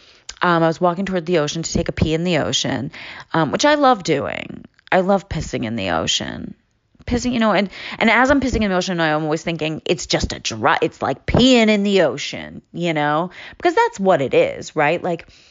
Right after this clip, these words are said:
in a way, it's like the ocean is that, that, that element, that lifeness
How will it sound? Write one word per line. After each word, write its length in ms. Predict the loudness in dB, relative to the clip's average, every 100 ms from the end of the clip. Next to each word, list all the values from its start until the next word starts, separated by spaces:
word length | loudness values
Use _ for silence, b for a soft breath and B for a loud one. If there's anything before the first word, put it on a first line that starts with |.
| b b b b b b b
in 100 | 2
a 60 | 4
way, 320 | 6 6 4
it's 140 | 2
like 140 | -2 -6
the 160 | 0
ocean 400 | 2 2 0 -4
is 120 | -4 0
that, 300 | 0 0 -4
that, 340 | -4 -4 -4 _ _ _
that 440 | 0 2 2 -2 _ _ -4 0
element, 420 | 2 0 -2 -6 -10 0
that 340 | 2 2 -2
lifeness 1040 | -4 2 2 2 -4 -4 -4 -6 -10 -14